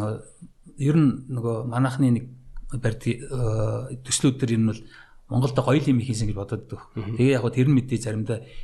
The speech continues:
Speaker 1: а, заримдаа ч сүүлийн төслүүд үе-, хөрөнгө оруулалтууд бол ихэнх нь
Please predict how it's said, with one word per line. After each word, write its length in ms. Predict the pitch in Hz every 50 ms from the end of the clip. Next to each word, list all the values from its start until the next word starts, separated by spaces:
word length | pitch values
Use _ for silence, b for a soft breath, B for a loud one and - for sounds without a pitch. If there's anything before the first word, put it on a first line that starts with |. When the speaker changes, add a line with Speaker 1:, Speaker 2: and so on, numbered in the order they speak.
| B B B B - -
Speaker 1:
а, 360 | - - - - 113 107 - -
заримдаа 320 | - - 104 107 117 120 113
ч 120 | - -
сүүлийн 400 | - - - 127 123 135 120 107
төслүүд 300 | - - - 110 101 101 -
үе-, 320 | 104 107 110 - 127 113
хөрөнгө 360 | 110 107 107 117 113 113 110 110
оруулалтууд 280 | 113 - - 110 98 -
бол 120 | 98 98
ихэнх 300 | - - 156 147 - -
нь 120 | 151 135